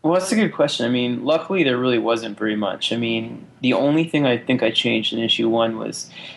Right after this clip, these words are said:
Bruce gives a speech at one point. He's giving a speech to all these Gothamites, and he,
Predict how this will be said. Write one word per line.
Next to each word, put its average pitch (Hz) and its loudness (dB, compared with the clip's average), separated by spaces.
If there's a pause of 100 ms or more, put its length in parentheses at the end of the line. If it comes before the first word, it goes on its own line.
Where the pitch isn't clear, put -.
(140)
Bruce 143 0
gives 131 0
a 110 -2
speech 120 2
at 85 2
one 107 4
point. 107 0
He's 113 -2
giving 113 2
a - 0
speech 113 2
to 110 6
all 104 6
these 104 -2
Gothamites, 107 2
and 113 2
he, 120 2